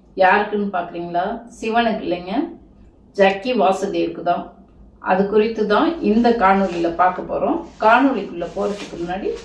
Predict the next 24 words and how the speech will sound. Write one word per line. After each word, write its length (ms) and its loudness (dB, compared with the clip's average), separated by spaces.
திராவிட 360 4
பேச்சரங்க 640 -6
சேனலை 460 -2
சப்ஸ்கிரைப் 500 -6
பண்ணிக்கோங்க. 560 -4
நன்றி, 360 -4
வணக்கம். 520 -8
என்ன 340 8
பிரச்சனை 420 -2
ஜக்கி 420 -4
த-, 180 -2
வாசுதேவுக்குன்னு 640 0
சொல்லி 220 -4
பார்த்தோம்னா, 640 -2
போன 420 6
வருஷம் 460 -2
நம்ம 300 -6
இந்த 420 -2
சிவன் 340 -2
ராத்திரி 460 -4
நேரத்துல 440 -4
ஜக்கி 360 2
வாசுதேவ் 580 2
குறித்து 600 -4